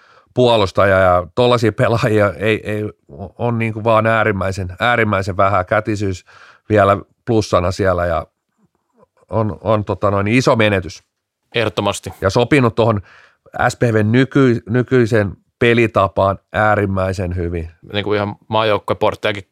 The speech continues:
Speaker 2: kolkutellut tässä
Speaker 1: Kyllä.
Speaker 2: viime vuosina, että sinänsä harvinainen S P V pelaa sieltä ihan hirveästi viime vuosina oot tullut näitä maajoukkuepelaajia, tota, kokenut toki jo, että aika vanhalla iällä otettu mukaan sit uudestaan tota maajoukkueeseen, mutta niin, no S P V:stä tehdään varmaan, tai nyt tu-,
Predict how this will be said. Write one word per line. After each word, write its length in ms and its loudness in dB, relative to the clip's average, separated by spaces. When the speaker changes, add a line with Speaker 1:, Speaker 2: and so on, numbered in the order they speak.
Speaker 2:
kolkutellut 640 0
tässä 260 -4
Speaker 1:
Kyllä. 40 2
Speaker 2:
viime 200 0
vuosina, 360 -4
että 320 -8
sinänsä 320 -4
harvinainen 640 -2
S 60 -12
P 60 -6
V 200 -2
pelaa 240 -2
sieltä 260 -10
ihan 180 -10
hirveästi 440 -6
viime 160 -6
vuosina 320 -6
oot 160 -6
tullut 180 -6
näitä 140 -6
maajoukkuepelaajia, 760 -2
tota, 280 -2
kokenut 360 0
toki 220 -4
jo, 160 -2
että 160 -16
aika 140 -8
vanhalla 300 -4
iällä 220 0
otettu 300 -4
mukaan 360 -4
sit 100 -12
uudestaan 440 -4
tota 240 -4
maajoukkueeseen, 600 0
mutta 360 0
niin, 220 -4
no 160 0
S 60 -6
P 60 -8
V:stä 240 -2
tehdään 240 0
varmaan, 340 0
tai 200 -4
nyt 160 -8
tu-, 120 -10